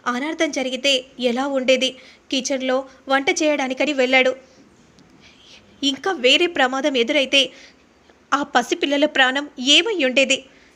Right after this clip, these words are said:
మీరు ఆ విషయం గురించి ఆలోచిస్తున్నారా? కాస్త టైం తీసుకొని పిల్లలకు పెట్టండి." "బావగారు, ఈ ఇంట్లో చేసేదెవరు?" "ఇదిగో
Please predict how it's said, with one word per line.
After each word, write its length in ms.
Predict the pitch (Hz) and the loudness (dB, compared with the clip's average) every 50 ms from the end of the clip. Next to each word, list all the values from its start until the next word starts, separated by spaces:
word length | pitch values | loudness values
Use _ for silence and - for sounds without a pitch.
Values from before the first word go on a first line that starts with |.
| _ _ _ - | _ _ _ -4
మీరు 280 | 262 269 269 262 285 277 269 - - - - - - | 0 0 2 2 2 0 -2 -6 -14 -20 -18 -8 -2
ఆ 120 | 269 285 339 494 480 | 0 0 2 2 2
విషయం 300 | 440 - - 359 392 320 277 | 2 2 2 2 0 2 0
గురించి 340 | 294 294 294 269 - 320 285 254 - - - - - - 269 | -2 -2 -2 0 2 2 0 0 -2 -14 -20 -20 -14 -8 -4
ఆలోచిస్తున్నారా? 760 | 254 262 285 330 320 - 294 - - 277 247 254 247 262 277 302 - - - - _ _ _ _ - | 0 0 0 0 0 -2 -4 -4 -4 -4 -2 0 0 0 0 -2 -4 -12 -20 -20 _ _ _ _ -2
కాస్త 340 | 254 233 247 240 - - 294 294 - | 0 0 0 0 0 -2 -4 -2 0
టైం 240 | - 302 302 370 480 - | 2 2 2 2 0 0
తీసుకొని 420 | 359 311 311 - - 269 262 294 277 - - - _ _ | -2 -2 -2 0 -2 0 0 0 -2 -4 -6 -16 _ _
పిల్లలకు 460 | - 262 254 262 277 302 285 294 370 | -6 -4 -4 -4 -2 -4 -4 -4 -4
పెట్టండి." 540 | 349 - 285 269 269 - 370 302 254 254 262 - - - - - _ _ _ _ _ _ _ _ _ _ _ _ _ _ - | -2 2 2 2 2 2 2 2 2 0 -4 -4 -6 -16 -20 -20 _ _ _ _ _ _ _ _ _ _ _ _ _ _ -8
"బావగారు, 520 | 254 233 262 262 262 262 254 269 262 262 269 262 - - - _ _ - | -2 0 2 2 2 2 2 2 2 2 2 0 -4 -12 -20 _ _ 2
ఈ 80 | 320 302 | 4 4
ఇంట్లో 280 | 285 269 262 262 349 370 | 4 2 0 -2 -2 0
చేసేదెవరు?" 640 | 349 - 294 302 - 359 302 285 269 285 285 294 302 294 - - _ _ _ _ _ - | 0 0 -2 0 0 0 2 2 2 2 0 -2 -2 -6 -10 -18 _ _ _ _ _ -4
"ఇదిగో 340 | 277 269 233 240 247 269 | -2 0 0 2 2 0